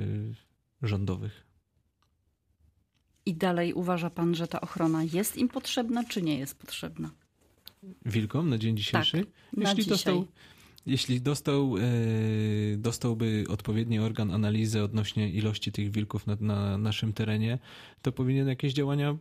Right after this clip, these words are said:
Speaker 1: podjąć. Ja myślę, że na dzisiaj to, co już powiedziałem, dzisiaj jest nam potrzebne przede wszystkim już zastanowienie się nad pewną strategią, ponieważ widzimy, że ilość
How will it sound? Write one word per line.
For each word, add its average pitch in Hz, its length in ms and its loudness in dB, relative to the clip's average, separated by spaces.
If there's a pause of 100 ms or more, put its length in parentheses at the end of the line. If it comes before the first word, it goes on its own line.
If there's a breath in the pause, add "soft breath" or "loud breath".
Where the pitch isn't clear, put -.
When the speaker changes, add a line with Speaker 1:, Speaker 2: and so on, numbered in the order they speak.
Speaker 1:
podjąć. 135 360 0
Ja 117 100 0
myślę, 135 260 2
że 127 100 2
na 120 100 2
dzisiaj 151 500 0
to, - 160 -4
co - 120 -6
już 160 100 -4
powiedziałem, 156 600 0
dzisiaj 143 280 0
jest 135 140 -2
nam 139 140 2
potrzebne 131 600 0 (360 loud breath)
przede 123 220 0
wszystkim 131 480 0
już 127 340 2
zastanowienie 120 640 0
się 127 160 0
nad 120 140 0
pewną 123 300 0
strategią, 113 600 -2
ponieważ 123 380 2
widzimy, 131 380 2
że 117 220 0
ilość 123 480 0